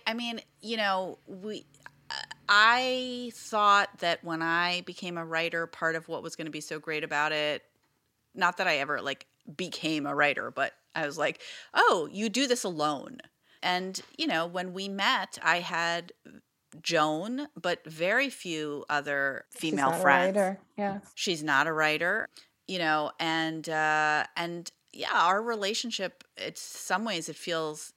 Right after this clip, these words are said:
Speaker 1: like a marriage, although my marriage also felt like a friendship in certain ways. So,
Speaker 2: <laughs>
Speaker 1: you know, it's a little complicated. But, um, yeah, I mean
Speaker 2: And, like, a sibling relationship, I would
Speaker 1: And, like,
Speaker 2: say.
Speaker 1: a s-, yes, and, and, and,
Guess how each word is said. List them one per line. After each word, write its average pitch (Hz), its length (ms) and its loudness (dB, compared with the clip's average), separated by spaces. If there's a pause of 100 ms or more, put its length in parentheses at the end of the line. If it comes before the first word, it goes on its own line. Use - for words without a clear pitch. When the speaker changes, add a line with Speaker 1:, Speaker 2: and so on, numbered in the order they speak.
(120)
Speaker 1:
like 156 180 -4
a 147 40 -4
marriage, 165 600 2 (100)
although 147 500 0
my 156 140 -2
marriage 160 360 2
also 143 280 -4 (160)
felt 135 280 4
like 127 160 -4
a - 40 -10
friendship - 560 -2
in 151 120 -8
certain 135 260 -4
ways. 135 200 -2
So, 185 400 2
Speaker 2:
<laughs> 370 100 6
Speaker 1:
you 170 120 -2
know, 123 100 -4
it's - 140 -10
a 180 40 4
little 151 160 4
complicated. 139 560 4 (400)
But, 185 340 8 (140)
um, 160 600 4 (180)
yeah, 151 360 6 (240)
I 170 80 0
mean 160 580 -4
Speaker 2:
And, 233 160 6
like, 226 140 2
a 226 60 0
sibling 202 340 0
relationship, 175 640 -4
I 170 120 -2
would 208 120 10
Speaker 1:
And, 208 120 4
like, 202 140 0
Speaker 2:
say. - 20 0
Speaker 1:
a 208 40 2
s-, - 160 -6 (120)
yes, 180 540 2
and, 165 380 -4
and, 160 360 -4 (100)
and, 151 440 -6